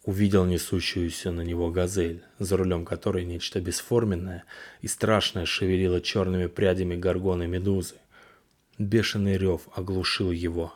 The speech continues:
а потом прогремел гром и сверкнула молния, как ночью.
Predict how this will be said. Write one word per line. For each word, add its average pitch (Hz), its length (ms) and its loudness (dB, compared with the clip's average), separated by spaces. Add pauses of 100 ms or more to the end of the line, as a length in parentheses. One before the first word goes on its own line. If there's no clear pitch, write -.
(140)
а - 100 -8
потом 92 300 -2
прогремел 101 500 2
гром 92 540 0
и - 100 -6
сверкнула 107 480 -2
молния, 90 460 -2
как - 240 -6
ночью. 90 380 -6